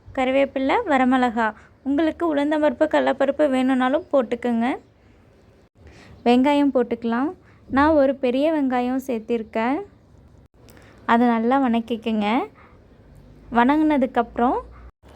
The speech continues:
ஒரு கப் அளவு வேக வச்ச ரைஸ் போட்டுக்கலாம்.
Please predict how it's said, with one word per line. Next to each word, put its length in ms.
ஒரு 260
கப் 200
அளவு 400
வேக 360
வச்ச 260
ரைஸ் 360
போட்டுக்கலாம். 680